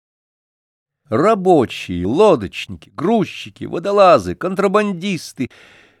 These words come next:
они все были молоды, здоровы и пропитаны крепким запахом моря и рыбы, знали тяжесть труда, любили прелесть и ужас ежедневного риска —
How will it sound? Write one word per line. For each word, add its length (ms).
они 200
все 240
были 200
молоды, 880
здоровы 840
и 140
пропитаны 480
крепким 640
запахом 500
моря 540
и 40
рыбы, 520
знали 380
тяжесть 540
труда, 580
любили 460
прелесть 680
и 60
ужас 340
ежедневного 640
риска — 580